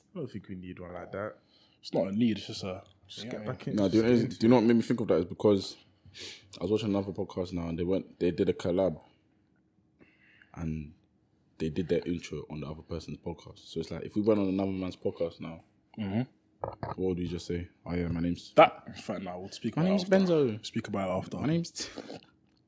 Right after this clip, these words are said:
Speaker 2: This is what I'm saying.
Speaker 3: "My
Speaker 2: And there's
Speaker 3: name's"
Speaker 2: another question that someone could ask if you go on their podcast and be like, "Rah."
Speaker 1: Like what? What, what, what do
Speaker 2: Nah,
Speaker 1: you mean?
Speaker 2: we'll speak about it after, 'cause you can't really speak about it on, on the mic, innit?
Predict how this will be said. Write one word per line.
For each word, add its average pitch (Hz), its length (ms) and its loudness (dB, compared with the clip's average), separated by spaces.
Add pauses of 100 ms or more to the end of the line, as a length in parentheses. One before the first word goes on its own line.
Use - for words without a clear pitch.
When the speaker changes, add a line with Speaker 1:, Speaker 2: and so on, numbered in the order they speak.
(720)
Speaker 2:
This - 100 10
is 180 60 12
what 175 120 12
I'm 147 120 10
saying. 165 300 12
Speaker 3:
"My 160 100 6
Speaker 2:
And 147 100 10
there's 160 120 12
Speaker 3:
name's" 175 100 12
Speaker 2:
another 196 160 12
question 160 340 10
that 123 140 6
someone 143 240 8
could - 180 -2
ask - 400 4 (500)
if - 120 -10
you 123 80 4
go 120 100 8
on 107 100 6
their 120 140 6
podcast - 380 -6
and 101 120 -4
be 95 80 -4
like, 85 140 -4 (240)
"Rah." 80 240 -10 (880)
Speaker 1:
Like 107 120 0
what? 104 80 -2
What, 101 200 -4
what, 113 220 -6
what 127 100 -6
do 139 80 -6
Speaker 2:
Nah, 143 180 -2
Speaker 1:
you 76 60 -2
mean? 80 80 -4
Speaker 2:
we'll 107 100 0
speak 175 200 10
about 139 160 12
it - 20 12
after, 117 240 8
'cause 98 140 -10
you 95 80 -10
can't 131 180 2
really 101 140 -4
speak - 200 -4
about 85 240 -2
it - 40 -4
on, 87 100 -4 (640)
on 85 60 -18 (100)
the 104 80 -8
mic, - 140 -14
innit? 95 180 -14